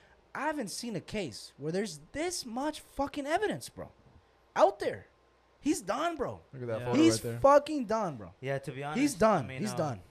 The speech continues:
Speaker 1: He's
Speaker 3: I
Speaker 1: done.
Speaker 3: mean, to be honest, you know, it, it's, it's, uh,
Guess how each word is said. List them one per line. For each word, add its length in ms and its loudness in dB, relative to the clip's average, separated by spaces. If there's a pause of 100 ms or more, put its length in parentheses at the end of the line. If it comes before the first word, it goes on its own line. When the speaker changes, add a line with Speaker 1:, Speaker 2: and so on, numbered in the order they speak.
(640)
Speaker 1:
He's 160 -6
Speaker 3:
I 20 -6
Speaker 1:
done. 100 -4
Speaker 3:
mean, 100 -8
to 100 -10
be 120 -6
honest, 360 -4
you 60 -6
know, 120 -2
it, 160 -2
it's, 240 -10
it's, 200 -6
uh, 200 -8